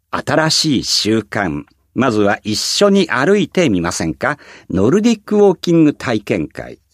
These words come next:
公園は北区です。対象は区内在住在勤で医師から運動制限を受けていない五十代以上の方。日程、場所です。一が十月十日金曜日。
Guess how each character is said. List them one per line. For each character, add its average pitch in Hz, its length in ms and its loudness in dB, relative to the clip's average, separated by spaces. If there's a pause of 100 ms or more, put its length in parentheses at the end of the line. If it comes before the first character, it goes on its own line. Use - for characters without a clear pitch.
公 123 160 2
園 104 180 2
は 95 140 -2
北 156 240 -4
区 - 100 -8
で 69 100 -6
す。 - 180 -6 (360)
対 190 180 2
象 185 260 4
は 147 200 2
区 - 160 0
内 208 300 4
在 160 260 2
住 151 220 2
在 139 240 0
勤 127 260 2
で 117 160 2
医 156 140 2
師 - 160 -4
か 123 100 0
ら 131 240 0
運 127 180 2
動 123 200 2
制 123 200 2
限 107 240 2
を 117 140 2
受 143 140 -2
け 117 40 0
て 107 140 0
い 113 80 2
な 123 160 2
い 82 120 0
五 104 240 2
十 196 260 2
代 185 260 2
以 156 60 0
上 113 240 2
の 170 140 2
方。 - 380 -12 (1300)
日 120 240 2 (200)
程、 120 340 2
場 101 140 0
所 147 200 0
で 131 120 2
す。 - 240 -6 (120)
一 202 420 2
が 110 280 0
十 143 260 2
月 170 280 -2
十 139 180 2
日 123 220 -2
金 120 380 0
曜 92 280 0
日。 64 200 -10